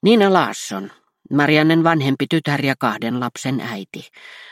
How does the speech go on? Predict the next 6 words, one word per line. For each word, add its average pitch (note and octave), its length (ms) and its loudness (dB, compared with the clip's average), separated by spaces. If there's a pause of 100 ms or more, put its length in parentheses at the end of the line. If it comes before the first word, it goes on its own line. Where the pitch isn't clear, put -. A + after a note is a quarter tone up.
Muuttanut D#3+ 500 2
äskettäin D3 600 2
takaisin A#2+ 560 -2
Tukholmaan C3+ 640 0
asuttuaan B2+ 600 -2
taiteilijapuolisonsa C3 1200 -2